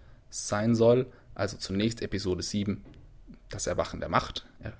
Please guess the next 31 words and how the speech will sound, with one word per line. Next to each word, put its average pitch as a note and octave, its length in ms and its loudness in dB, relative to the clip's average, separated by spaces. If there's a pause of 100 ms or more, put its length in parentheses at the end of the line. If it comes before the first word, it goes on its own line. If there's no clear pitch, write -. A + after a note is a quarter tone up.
kommt - 220 -6
am - 140 -6
siebzehnten A#2 400 2
Dezember A2+ 480 4
und F#2+ 140 -6
wird - 180 -6
garantiert G2 400 -4
nochmal F#2 240 -6
großes - 300 -8
Thema A#2 240 6
bei F#2 140 2
uns F#2 180 -6
sein. B2+ 240 2 (1700)
Dann D3+ 340 8
geht C3 220 8
es B2+ 160 4
nächstes C3 260 6
Jahr A#2 160 8
weiter, B2+ 360 10
kommt A#2 280 2
im G#2+ 140 4
März A#2+ 260 6
Prometheus A2 680 4
zwei F#2 360 2
Paradise A2 680 8
raus, C3 420 4
die - 80 -10
Fortsetzung A2 720 -2
von G2 320 -2
Ridley F#2+ 280 -2
Scotts, - 520 -4